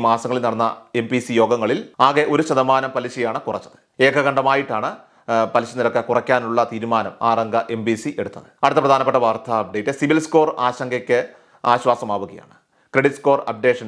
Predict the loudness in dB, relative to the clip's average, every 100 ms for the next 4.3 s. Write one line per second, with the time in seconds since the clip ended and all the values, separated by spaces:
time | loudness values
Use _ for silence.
0 | -2 -2 -2 -6 0 2 2 2 -2 -2
1 | -6 -6 -8 -6 -2 -2 -2 -4 -4 -4
2 | -2 -2 -2 -4 -4 0 0 2 2 4
3 | 2 0 -2 -12 -6 0 2 2 -2 0
4 | 0 0